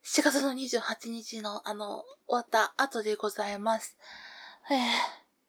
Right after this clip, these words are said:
疲れて。はあ、今めっちゃ横になってます。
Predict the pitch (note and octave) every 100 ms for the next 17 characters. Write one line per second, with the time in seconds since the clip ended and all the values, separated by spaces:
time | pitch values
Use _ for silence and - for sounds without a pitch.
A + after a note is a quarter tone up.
0 | _ _ _ _ _ _ _ - - D4+
1 | D4 B3+ - G#3+ - - - _ _ _
2 | _ _ _ _ _ _ _ _ _ _
3 | _ _ _ _ _ _ _ - B3+ A#3+
4 | A#3+ - - - - - _ _ _ _
5 | _ _ _ _ _ A#3 A3+ A3+ A#3 -
6 | B3+ B3+ - C4 B3+ B3 B3 - G3+ -
7 | - -